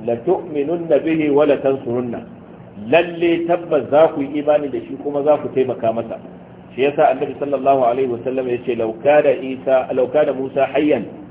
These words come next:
ma wasi'ahu illa ittiba'i." Da annabi Musa yana nan da rai, babu abin da zai fishe shi face ya zo ya yi min biyayya, ba so ya zama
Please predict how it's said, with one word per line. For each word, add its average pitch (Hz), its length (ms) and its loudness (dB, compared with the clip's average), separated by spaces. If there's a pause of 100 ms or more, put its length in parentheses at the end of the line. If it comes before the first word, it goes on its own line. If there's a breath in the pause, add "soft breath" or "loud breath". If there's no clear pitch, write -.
(180)
ma 131 240 4
wasi'ahu 135 560 2
illa 143 200 -2
ittiba'i." 117 520 0 (600)
Da 113 160 -2
annabi 151 280 0
Musa 156 520 4
yana 156 240 4
nan 147 180 0
da 139 100 2
rai, 127 200 2 (240)
babu 147 320 6
abin 156 320 -2
da 147 80 2
zai 139 200 0
fishe 143 500 -2
shi - 140 -10 (480)
face 120 280 0
ya 151 160 4
zo 139 160 2
ya 143 120 8
yi 120 80 4
min 131 200 0
biyayya, 113 400 0 (160)
ba 120 200 2
so 143 120 -2
ya 143 100 4
zama 143 220 2